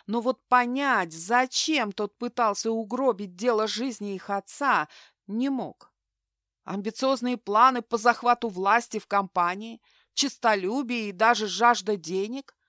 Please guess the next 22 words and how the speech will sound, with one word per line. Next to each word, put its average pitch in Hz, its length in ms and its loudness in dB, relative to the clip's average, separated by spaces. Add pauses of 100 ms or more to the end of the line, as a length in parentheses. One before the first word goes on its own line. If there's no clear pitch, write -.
(600)
Но 214 300 -2
саботаж 208 840 0
сделки 214 720 -2 (120)
ради 220 380 0
акций? 226 600 0 (720)
Слухи, 262 640 0 (280)
порочащие 254 720 4
репутацию 240 680 -4
Викерс? 208 720 -10 (960)
Этим 220 320 -6
можно 247 380 -2
было 254 240 -2
похоронить 254 800 -2
не 269 140 -2
только 196 340 -4
Джеймса 302 600 -2
как 214 260 -2
руководителя, 220 880 -6
но 240 260 -2
и 233 200 -6
всю - 380 -4
компанию. 302 800 -4